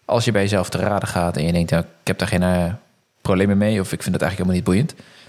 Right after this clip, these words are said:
Ga dan gewoon naar de Lidl en naast, daarnaast zet de plus. Dat kost je niet extra tijd. Eh, het kost je amper extra moeite.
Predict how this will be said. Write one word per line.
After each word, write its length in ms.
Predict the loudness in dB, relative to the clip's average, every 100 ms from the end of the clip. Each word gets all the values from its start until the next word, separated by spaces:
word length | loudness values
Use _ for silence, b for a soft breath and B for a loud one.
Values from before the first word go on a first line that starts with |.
| B B -20 -6
Ga 300 | -2 0 2
dan 160 | 2
gewoon 160 | 2 2
naar 100 | 2
de 80 | 2
Lidl 300 | 2 2 -2 -4 _ _ _ _ _ _
en 200 | 0 2
naast, 340 | 2 0 -4 -4
daarnaast 280 | -2 -2
zet 100 | -2
de 60 | -2
plus. 380 | 0 0 -2 -8 b b b b _ -2
Dat 180 | -2
kost 240 | 0 0 0
je 160 | 0 -2 -2
niet 220 | 0 0
extra 320 | -2 -2 -2
tijd. 440 | 0 0 0 -4 -16 _ _ _ -4
Eh, 100 | -4
het 100 | 0
kost 200 | -2 0
je 140 | 0 -2 -6 -10 0
amper 320 | 0 2 2
extra 300 | 0 0 0
moeite. 360 | 0 2 0